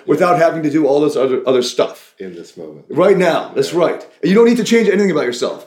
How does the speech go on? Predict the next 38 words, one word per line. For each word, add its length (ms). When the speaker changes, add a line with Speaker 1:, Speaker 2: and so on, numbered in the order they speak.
Speaker 2:
Yeah. 220
Speaker 1:
You 80
don't 60
need 100
to 100
lose 220
any 260
fat. 360
Speaker 2:
<laughs> 40
Speaker 1:
You 60
don't 160
need 140
to 340
get, 300
you 100
know, 140
make 260
more 120
money. 320
You 80
don't 120
need 120
to 60
get 120
more 120
girls. 180
Right 280
now, 220
in 60
the 80
moment, 420
in 80
this 140
moment, 240
right 180
now, 320
you're 200
fine. 500